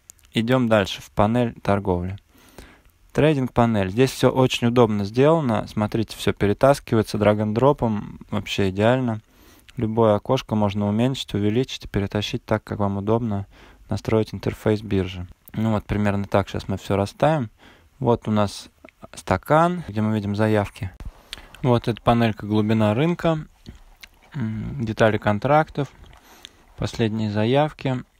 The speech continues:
Вот ваш торговый счёт. Панелька, с-, где выбирается плечо. И, собственно, панелька, где вы выставляете заявки, buy, sell.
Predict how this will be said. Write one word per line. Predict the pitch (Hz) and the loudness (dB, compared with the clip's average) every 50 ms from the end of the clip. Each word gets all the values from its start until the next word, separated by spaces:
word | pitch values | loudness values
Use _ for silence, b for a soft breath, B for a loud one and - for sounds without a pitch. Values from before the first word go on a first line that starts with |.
| _ _ - | _ _ -10
Вот | 135 123 107 110 107 - - - - - - - _ - | -6 -4 -2 -2 -4 -4 -8 -20 -20 -20 -20 -20 _ -10
ваш | - 110 101 101 - | -6 -6 -4 -4 -4
торговый | - 107 104 101 101 98 98 104 | -4 -4 -2 -2 -2 -2 -2 -2
счёт. | 104 - - 151 151 151 - - - - - - _ _ _ b b b b b b b b b b b b b b b b b b b b b b b - | -4 -4 -2 0 0 0 -2 -6 -20 -20 -20 -20 _ _ _ b b b b b b b b b b b b b b b b b b b b b b b -8
Панелька, | - 104 110 113 113 107 - - 98 | -6 -4 -2 -2 -2 -2 -4 -8 -12
с-, | - - | -12 -10
где | 123 110 110 104 | -8 -4 -2 -2
выбирается | 104 101 104 104 101 98 - - - | 0 0 0 2 0 0 -2 -6 -10
плечо. | - - 104 104 - - 143 147 147 151 143 b b b b b b b b b _ _ _ _ _ _ _ _ _ b b b b b b b b b b b b b b b b b _ _ _ _ - | -6 -6 -6 -6 -4 -2 0 0 0 0 -2 b b b b b b b b b _ _ _ _ _ _ _ _ _ b b b b b b b b b b b b b b b b b _ _ _ _ -14
И, | - - 131 127 | -8 -6 -6 -6
собственно, | - - - 123 - - - - 120 117 110 - _ _ _ _ _ _ - - - | -4 -2 -4 -4 -4 -4 -6 -2 -2 -2 -2 -4 _ _ _ _ _ _ -20 -12 -6
панелька, | - 117 120 123 120 117 - - 104 | -2 0 0 0 0 -2 -2 -4 -4
где | 101 101 101 101 104 - - _ - | -4 -2 -2 -2 -4 -4 -8 _ -10
вы | - 113 104 104 104 101 - | -6 -2 -2 0 -2 -2 -2
выставляете | - 113 - - 113 110 107 107 104 101 98 - 101 | -4 -4 0 0 2 2 2 2 2 0 -2 -2 -4
заявки, | 98 104 101 98 95 92 87 - - 101 | -2 -2 0 0 -2 -2 -4 -6 -8 -4
buy, | 92 101 107 104 | -2 0 0 0
sell. | 95 - - - 95 92 - 98 | -2 -4 -4 -4 -4 -4 -4 -6